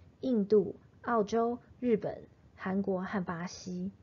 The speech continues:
每个办公室都有C D S部门支援服务当地的舍友。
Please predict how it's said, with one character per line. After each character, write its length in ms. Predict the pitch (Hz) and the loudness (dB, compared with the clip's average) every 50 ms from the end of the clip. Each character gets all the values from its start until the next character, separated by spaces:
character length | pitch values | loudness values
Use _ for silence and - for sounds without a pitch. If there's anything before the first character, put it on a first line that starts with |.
| - - - - - - - - - - - - - | -20 -20 -20 -20 -20 -20 -20 -20 -20 -20 -20 -10 -2
每 180 | - 208 202 185 | 2 2 2 2
个 80 | 196 | 2
办 220 | 196 302 320 294 277 | 0 0 0 0 0
公 160 | 285 294 294 | 0 -2 -2
室 280 | - - 285 254 226 | -4 -2 0 2 2
都 200 | 208 269 285 320 | 2 2 2 2
有 180 | 294 269 214 185 | 4 2 2 2
C 220 | - - 220 214 | 0 -2 -2 0
D 120 | 202 214 214 208 | 4 6 4 4
S 160 | 202 - 202 | 4 2 -4
部 200 | - - 214 196 | 0 2 2 4
门 300 | 180 175 170 165 170 180 | 4 2 0 -2 -2 -4
支 220 | - - 226 240 240 | -4 -2 -2 0 2
援 240 | 226 196 180 180 | 2 2 2 0
服 300 | 185 - - 175 180 196 | -2 -4 -6 -4 -2 0
务 80 | 196 196 | 0 0
当 200 | 196 202 202 208 | 0 0 -2 0
地 140 | 220 226 208 | 0 -2 -2
的 100 | 185 180 | -2 -4
舍 240 | - - - 233 202 | -6 -2 -2 -2 -2
友。 300 | - - - - - | -2 -4 -8 -10 -12